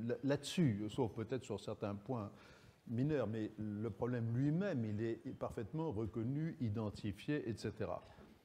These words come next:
La question, c'est la question, une question de, de gouvernance.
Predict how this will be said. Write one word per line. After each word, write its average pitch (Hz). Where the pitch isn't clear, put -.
La 139
question, 175
c'est 147
la 117
question, 127
une 117
question 131
de, 107
de 113
gouvernance. 127